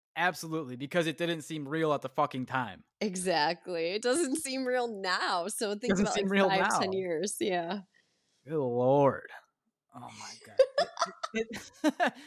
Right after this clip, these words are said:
Speaker 1: <laughs> it's, I, what I don't want to happen, I say this a lot on the podcast, is, like, people have amnesia, you know, and just, like, forget how bad that time was and how ridiculous and how much we were lied to.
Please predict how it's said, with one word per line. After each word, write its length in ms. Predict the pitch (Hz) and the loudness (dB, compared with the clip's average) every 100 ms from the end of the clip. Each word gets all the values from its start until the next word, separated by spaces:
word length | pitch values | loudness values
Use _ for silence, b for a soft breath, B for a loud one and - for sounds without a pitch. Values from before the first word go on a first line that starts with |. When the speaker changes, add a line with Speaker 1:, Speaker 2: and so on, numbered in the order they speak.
| B | B
Speaker 1:
<laughs> 300 | B _ _ | B _ _
it's, 320 | 196 202 - _ _ b b b b b _ | -4 -4 -8 _ _ b b b b b _
I, 100 | 214 240 | -2 0
what 180 | 226 247 | 2 2
I 60 | |
don't 260 | 214 226 254 | 4 4 4
want 200 | 254 247 | 0 -2
to 80 | 226 | -4
happen, 380 | 170 175 175 165 | -2 -2 -2 -4
I 120 | 151 | -4
say 180 | 160 165 | -2 -2
this 140 | 160 | -2
a 40 | 147 | -2
lot 280 | 143 147 | 2 2
on 80 | 139 | 2
the 80 | 135 | -4
podcast, 640 | - 131 139 - 123 123 135 | -2 0 2 0 -2 -2 -4
is, 140 | 131 | 2
like, 240 | 139 131 - _ _ _ _ | 2 2 -4 _ _ _ _
people 260 | 170 170 170 | -4 2 6
have 260 | 170 160 | 6 4
amnesia, 800 | 156 151 139 143 147 135 117 104 _ _ _ _ - | 2 0 2 0 0 0 -2 -4 _ _ _ _ -8
you 100 | 139 | -2
know, 300 | 135 143 147 | 2 2 0
and 160 | 151 | -2
just, 200 | 156 156 | -2 0
like, 240 | 160 151 - | 0 0 0
forget 340 | 156 139 147 | 0 2 0
how 400 | - 143 139 123 - _ | 4 4 4 2 -10 _
bad 460 | 123 - 139 143 135 | -10 -6 -2 0 0
that 220 | 139 127 | -2 -2
time 280 | 135 135 139 | 0 2 0
was 140 | 123 | 0
and 80 | 135 | 2
how 100 | 143 | 4
ridiculous 540 | 143 127 143 143 123 | 2 0 -4 -2 -6
and 80 | - | -2
how 80 | 139 | 0
much 180 | 143 131 | 0 -2
we 100 | 143 | -2
were 120 | 131 | -2
lied 340 | 120 123 135 | 0 0 0
to. 140 | 131 | -4